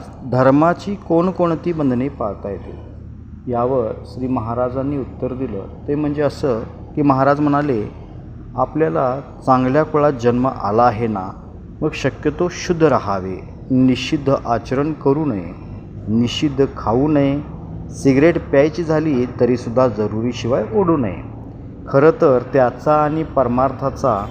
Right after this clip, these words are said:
तसा संबंध नाही, पण त्याच्या मागची जी चटक असते ती भगवंताच्या आड येते आणि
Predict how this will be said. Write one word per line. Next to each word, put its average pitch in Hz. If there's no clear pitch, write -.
तसा 160
संबंध 131
नाही, 156
पण 135
त्याच्या 131
मागची 113
जी 147
चटक 165
असते 135
ती 147
भगवंताच्या 123
आड 123
येते -
आणि 143